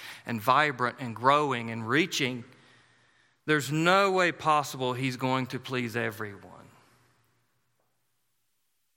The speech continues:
You can't please everyone all of the time. So Paul says, "See that you put him at ease." See that you put him at ease.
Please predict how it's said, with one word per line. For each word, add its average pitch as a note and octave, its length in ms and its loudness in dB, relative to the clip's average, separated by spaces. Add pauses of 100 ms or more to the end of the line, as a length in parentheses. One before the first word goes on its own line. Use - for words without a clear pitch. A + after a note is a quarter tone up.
(480)
You A#2 100 -14
can't D3 320 -2
please C3+ 260 -4
everyone B2 600 0
all A#2 180 0
of A2+ 60 -6
the A2+ 80 -8
time. G#2+ 480 -8 (1500)
So C3+ 160 0
Paul C#3 380 2
says, A2+ 480 -6
"See E3+ 600 -2
that A#2+ 180 -4
you B2 100 -6
put C3+ 240 -4
him B2 140 -2
at A#2+ 80 -4
ease." A2+ 520 -6 (2000)
See G#3 320 -2
that F#3 160 0
you D#3 100 -4
put E3 220 -2
him D#3 140 0
at D3 80 -2
ease. B2 340 0